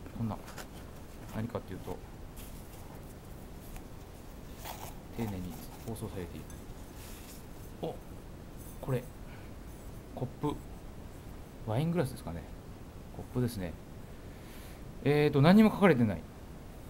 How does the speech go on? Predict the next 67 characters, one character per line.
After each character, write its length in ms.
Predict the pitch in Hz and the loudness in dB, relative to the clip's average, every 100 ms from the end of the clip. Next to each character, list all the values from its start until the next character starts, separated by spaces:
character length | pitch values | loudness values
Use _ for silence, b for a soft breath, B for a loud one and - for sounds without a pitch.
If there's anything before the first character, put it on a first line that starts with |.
| - - - - | -10 -10 -8 -2
何 140 | 139 | 0
に 60 | 160 | 2
も 120 | 156 | 0
書 80 | 135 | 0
か 80 | 120 | -2
れ 60 | |
て 80 | 120 | 0
な 80 | 92 | 0
い 60 | 82 | 0
ぞ。 140 | 80 85 - | -2 -4 2
な 100 | 139 | 2
ん 60 | - | 4
か 80 | |
か 60 | 160 | 0
い-、 80 | - - - - - B B B - - - - - | -2 -4 -10 -12 -10 B B B -10 -10 -10 -10 2
あ 140 | 113 120 | 4 6
の 580 | 110 101 98 95 92 - | 6 4 2 2 0 -2
ー、 40 | |
書 60 | 170 | 0
い-、 60 | 165 - - | 0 -4 -4
書 60 | |
い 20 | 147 | -2
て 60 | |
欲 120 | 104 | -2
し 40 | 95 | -2
か 80 | 92 | -4
っ 20 | |
た 100 | 85 | -4
の、 60 | |
こ 60 | 82 | -6
の 60 | 95 | -6
コ 100 | 110 | -6
ッ 40 | |
プ 120 | - | 0
に。 140 | 120 95 - | 2 2 -4
そ 80 | - | 0
し 40 | |
た 60 | 139 | 2
ら 60 | |
飾 220 | 123 110 | 2 0
っ 20 | 110 | 0
て 140 | - | 0
お 40 | |
け 100 | 98 | 0
る 80 | 101 | 0
ん 40 | 90 | -2
だ 80 | |
け 60 | 82 | -4
ど。 1040 | 85 - - - - - - - - 120 | -6 -8 -10 -10 -10 -10 -10 -10 -6 0
ね、 80 | 110 - - | 0 -2 0
こ 60 | 147 | 8
れ 180 | 165 | 8
が、 300 | 151 156 143 - - - | 12 12 12 8 -4 2
え 160 | 123 113 | 6 6
ー 40 | |
っ 120 | - | 4
と、 340 | - 107 98 90 | 2 4 4 4
あ 40 | |
れ 60 | 101 | 2
で 100 | 92 | 0
す。 160 | - - - - | -6 -10 -12 -8
あ 20 | 92 | -6
の、 240 | 87 87 85 - - - - - - - - - - - | -4 -4 -6 -8 -10 -10 -10 -10 -10 -10 -10 -10 -10 -6
え 400 | 98 98 95 95 | -2 -2 -2 -4
ー 160 | - - | -6 -4
っ 20 | |
と、 480 | 98 95 92 90 | -2 -2 -2 -4